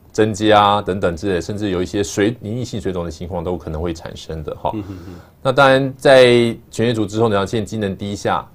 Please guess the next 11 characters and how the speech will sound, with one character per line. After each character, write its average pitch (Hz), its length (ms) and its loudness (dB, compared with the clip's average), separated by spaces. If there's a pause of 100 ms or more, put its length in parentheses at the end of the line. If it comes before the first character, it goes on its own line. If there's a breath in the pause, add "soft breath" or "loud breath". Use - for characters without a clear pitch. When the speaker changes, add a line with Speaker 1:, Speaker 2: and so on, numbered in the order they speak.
(280)
Speaker 1:
就 95 420 2
变 101 200 -4
成 90 120 -4
需 107 260 -6
要 98 260 6
补 90 180 -8
充 104 220 -6
甲 82 120 -4
状 92 160 -6
腺 87 220 -8
素。 82 300 -12